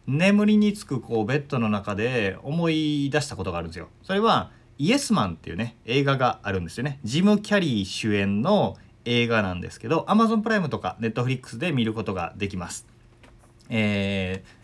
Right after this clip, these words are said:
ー、予告編、五十秒ぐらいの予告編でどんな映画かはパッとわかるんですけど、えー、ジム・キャリー演じる主演がすっごい消極的なやつなんですよ。なんか誘われても、「いや、ノー、ノー」って、「やらない、やらない」って、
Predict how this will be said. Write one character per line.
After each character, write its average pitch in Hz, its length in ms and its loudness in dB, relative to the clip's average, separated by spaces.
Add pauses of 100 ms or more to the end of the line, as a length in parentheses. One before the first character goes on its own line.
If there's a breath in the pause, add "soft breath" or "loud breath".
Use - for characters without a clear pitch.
(140)
ー、 131 60 -8
予 160 100 4
告 208 240 -4
編、 269 400 0
五 185 160 2
十 277 200 2
秒 269 180 0
ぐ 277 80 0
ら 233 100 4
い 135 40 2
の 117 60 2
予 107 140 2
告 110 240 -8
編 120 200 0
で 117 100 0
ど 139 140 0
ん 165 60 -2
な 160 100 4
映 160 80 4
画 117 120 2
か 95 120 -4
は 85 100 -4
パ 117 100 -4
ッ 117 60 -10
と 90 100 -8
わ 95 100 0
か 110 120 -2
る 101 120 0
ん 90 60 -4
で 82 100 -8
す - 100 -18
け 92 100 -8
ど、 131 360 0 (340 loud breath)
え 95 280 -2
ー、 - 20 -4
ジ 135 120 -2
ム・ 196 140 2
キ - 220 -4
ャ 196 80 4
リ 113 300 0
ー 92 80 -10
演 113 180 2
じ 110 160 -2
る 110 80 -2
主 135 320 -2
演 127 260 0
が 139 360 0 (200 loud breath)
す - 260 -4
っ 165 40 -4 (240)
ご 277 120 2
い 220 40 6
消 190 300 0
極 - 200 -4
的 170 220 -2
な 107 60 2
や 95 100 0
つ 95 100 -8
な 82 60 -8
ん 82 40 -10
で 78 40 -12
す 80 60 -14
よ。 - 120 -14 (400 loud breath)
な 139 200 2
ん 208 180 4
か 180 140 0
誘 190 300 -2
わ 202 80 4
れ 180 80 -2
て 185 120 -6
も、 196 260 2 (180 loud breath)
「い - 40 -2
や、 95 80 2
ノ 101 200 2
ー、 - 20 -4
ノ 80 200 -4
ー」 - 20 -14
っ - 40 -20
て、 - 180 -20 (280)
「や 113 100 4
ら 117 80 2
な 98 100 0
い、 90 80 -2
や 98 100 0
ら 98 80 -2
な 78 100 -8
い」 76 60 -14
っ - 20 -
て、 - 160 -20